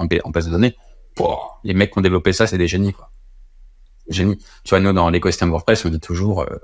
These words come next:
bah, bon, Rocket, euh, euh, Rocket, mais A C F et Gravity, les gens qui ont développé ça, c'est des génies.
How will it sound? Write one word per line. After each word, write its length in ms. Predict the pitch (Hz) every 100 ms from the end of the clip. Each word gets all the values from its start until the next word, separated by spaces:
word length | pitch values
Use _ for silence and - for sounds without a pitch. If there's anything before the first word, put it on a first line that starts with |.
| -
bah, 100 | - - - - -
bon, 120 | 82 -
Rocket, 480 | 98 92 98 - - - - -
euh, 40 | - 73
euh, 480 | 98 80 82 98 107
Rocket, 360 | 101 101 110 -
mais 60 | 85 - -
A 100 | 98
C 300 | - 107 98
F 80 | 95
et 40 |
Gravity, 500 | - 85 80 - 135
les 80 | 69
gens 200 | - 98
qui 100 | -
ont 20 |
développé 300 | 78 76 67 82
ça, 200 | 92 -
c'est 140 | -
des 80 | -
génies. 280 | - 98